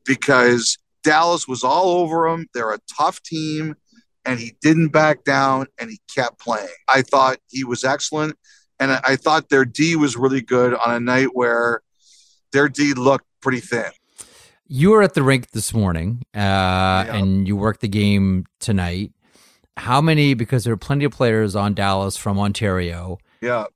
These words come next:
Speaker 2: how many guys were playing free hockey tonight, I E, they spent all their money on tickets?
Speaker 1: Less than you'd think. What Wedgwood was, he bought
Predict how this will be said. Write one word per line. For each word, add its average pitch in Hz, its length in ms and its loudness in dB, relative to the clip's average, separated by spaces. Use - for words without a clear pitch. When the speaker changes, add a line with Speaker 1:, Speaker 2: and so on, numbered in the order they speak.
Speaker 2:
how 135 180 2
many 160 160 4
guys 139 340 4
were 123 120 0
playing 110 500 2
free 117 400 0
hockey 98 480 0
tonight, 82 480 -8
I 113 180 0
E, 120 380 0
they 107 180 0
spent 107 400 -2
all 117 180 4
their 110 160 2
money 101 320 0
on 92 160 -4
tickets? - 640 -10
Speaker 1:
Less 160 320 4
than 214 180 0
you'd 165 240 -2
think. 151 320 0
What 127 220 0
Wedgwood 180 500 2
was, 127 440 0
he 156 120 -6
bought 147 320 0